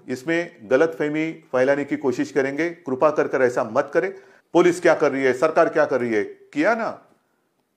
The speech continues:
कर रहे हैं, हमने किया, किसी को नहीं बख्शा और किसी को भी हम छोड़ेंगे नहीं। वो इसमें मैं सि-, सिर्फ कहना चाहता हूं कि जो भी लोग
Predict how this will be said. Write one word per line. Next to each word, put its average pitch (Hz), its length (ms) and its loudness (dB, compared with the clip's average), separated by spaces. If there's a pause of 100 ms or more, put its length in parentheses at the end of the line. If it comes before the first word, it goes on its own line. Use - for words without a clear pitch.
(100)
कर 180 120 4
रहे 254 120 4
हैं, 226 80 0
हमने 180 220 0
किया, 208 280 0 (380)
किसी 143 220 -4
को 240 120 -2
नहीं 269 120 -4
बख्शा 220 300 -4 (720)
और 143 240 -2
किसी 160 240 -2
को 226 140 0
भी 202 140 2
हम 185 400 0
छोड़ेंगे 196 340 2
नहीं। 190 180 -8 (800)
वो 170 180 2
इसमें 170 520 -2
मैं 165 140 0
सि-, 190 340 -4 (240)
सिर्फ 185 280 2
कहना 170 240 4
चाहता 175 300 2
हूं 220 100 -4
कि 196 320 -8 (640)
जो 131 320 4
भी 226 140 2
लोग 156 340 2